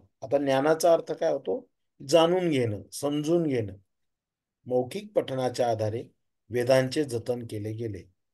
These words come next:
वेदांना श्रुती असे सुद्धा म्हटलं जातं. ऋचांनी बनवलेला वेद म्हणजे ऋग्वेद. ऋचा म्हणजे स्तुती, स्तुती करण्यासाठी रचलेलं पद्य. हं? तर त्याला काय म्हणत, म्हटलं जायचं?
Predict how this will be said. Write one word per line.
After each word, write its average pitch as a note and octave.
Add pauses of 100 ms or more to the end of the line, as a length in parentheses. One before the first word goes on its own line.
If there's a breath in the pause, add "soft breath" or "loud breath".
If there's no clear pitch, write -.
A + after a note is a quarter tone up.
(180)
वेदांना B2
श्रुती C#3+
असे C#3+
सुद्धा B2
म्हटलं A2+
जातं. A#2+ (840)
ऋचांनी D#3+
बनवलेला C#3
वेद A#2+
म्हणजे A2
ऋग्वेद. C#3+ (580)
ऋचा C3
म्हणजे G#2
स्तुती, C3
स्तुती E3
करण्यासाठी A2+
रचलेलं A#2
पद्य. C#3 (680)
हं? A#3+ (180)
तर -
त्याला B2+
काय C3+
म्हणत, C3+
म्हटलं A#2+
जायचं? B2+